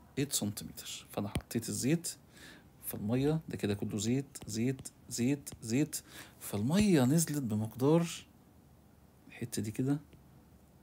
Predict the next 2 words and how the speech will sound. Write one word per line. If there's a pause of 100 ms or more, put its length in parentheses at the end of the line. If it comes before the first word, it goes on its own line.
(800)
ايت (1600)
سنتيمتر.